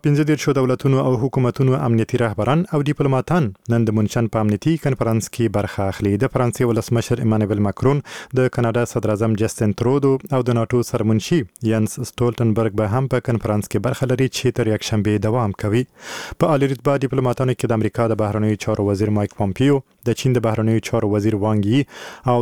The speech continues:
د ایران د بهرنیو چارو وزیر محمد جواد ظریف شامل دي. دغه کلنی کنفرانس نن په داسې حال کې پیلېږي چې د امریکا او اروپا ترمنځ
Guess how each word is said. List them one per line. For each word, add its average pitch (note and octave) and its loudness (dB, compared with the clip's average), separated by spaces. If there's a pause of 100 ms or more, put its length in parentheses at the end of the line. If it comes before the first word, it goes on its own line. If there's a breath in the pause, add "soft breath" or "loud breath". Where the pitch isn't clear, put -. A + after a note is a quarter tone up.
(100)
د A2 4
ایران D3 0
د D3 -4
بهرنیو C#3 0
چارو C3 2
وزیر A#2+ 2
محمد G#2+ 0 (140)
جواد G#2 0
ظریف G#2 -2
شامل G2+ 0
دي. A#2 2 (300)
دغه G#2+ 0
کلنی G#2 0
کنفرانس B2 0 (300 loud breath)
نن D3 4 (120)
په A2+ -4
داسې A2+ -2
حال G#2+ -2
کې - -8
پیلېږي A#2 2
چې D3 -2
د C#3 2
امریکا B2+ 0 (120)
او C3 2 (100)
اروپا B2 0 (120)
ترمنځ A#2 0